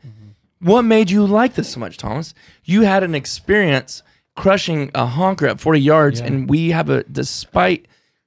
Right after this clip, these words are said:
Speaker 2: we have a spiteful attitude towards honkers. We hate 'em. We
Speaker 1: Yeah.
Speaker 2: wanna kill 'em all
Speaker 1: Yeah.
Speaker 2: because they're so tough. They're so smart.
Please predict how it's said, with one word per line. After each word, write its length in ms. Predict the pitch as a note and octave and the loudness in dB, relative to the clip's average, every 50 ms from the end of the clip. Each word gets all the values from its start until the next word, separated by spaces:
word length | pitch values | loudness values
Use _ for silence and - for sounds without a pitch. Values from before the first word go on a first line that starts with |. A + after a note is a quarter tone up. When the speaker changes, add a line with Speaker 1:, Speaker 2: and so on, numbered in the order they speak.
| _ _ - | _ _ -2
Speaker 2:
we 80 | E3 | 0
have 100 | F#3 F#3+ | 2 2
a 80 | D3 C3 | 2 0
spiteful 540 | - - - - E3+ E3+ G3 - - C#3+ C#3+ | 0 -2 -2 -2 0 0 -2 -2 -2 -2 0
attitude 360 | C#3 C#3 C#3 - - A#2+ G#2 | 0 0 -2 -2 -6 -6 -4
towards 240 | - B2+ A#2+ A2 - | -2 -2 -2 -2 -2
honkers. 300 | B2 A#2 - A2+ A2+ A#2 | -2 -4 -4 -6 -6 -4
We 140 | A#2+ A#2 B2 | -4 -4 -2
hate 200 | C3 C3+ C#3+ C3+ | 0 0 0 0
'em. 120 | C3+ C3 | 0 0
We 100 | B2+ C3 | 0 0
Speaker 1:
Yeah. 40 | A#2 | -2
Speaker 2:
wanna 140 | B2 A#2 A2+ | -2 -4 -6
kill 300 | - - - C#3+ C#3+ C#3 | -8 -8 -4 -2 -2 0
'em 120 | C#3 C3 | 0 0
all 260 | B2+ B2+ B2 B2 B2 - - - - - | 2 2 0 0 -2 -6 -12 -20 -20 -14
Speaker 1:
Yeah. 160 | C3+ A#2 A#2 A2+ - - _ | -10 -10 -10 -10 -14 -16 _
Speaker 2:
because 320 | - C3+ - - D3+ C3+ | -10 -2 2 2 4 4
they're 160 | C3 C#3+ C3+ | 4 4 2
so 260 | B2 - - - D#3 D#3+ | 2 0 0 0 0 0
tough. 320 | D3 - D#3+ C#3+ C#3+ - | 2 2 2 2 2 0
They're 120 | - C3 A#2+ | -2 -4 -4
so 240 | - - - B2 A#2+ | -2 -2 -2 -2 -2
smart. 500 | - - - B2+ B2+ C3 A#2+ G#2 - | -2 -4 -2 0 2 2 2 0 -2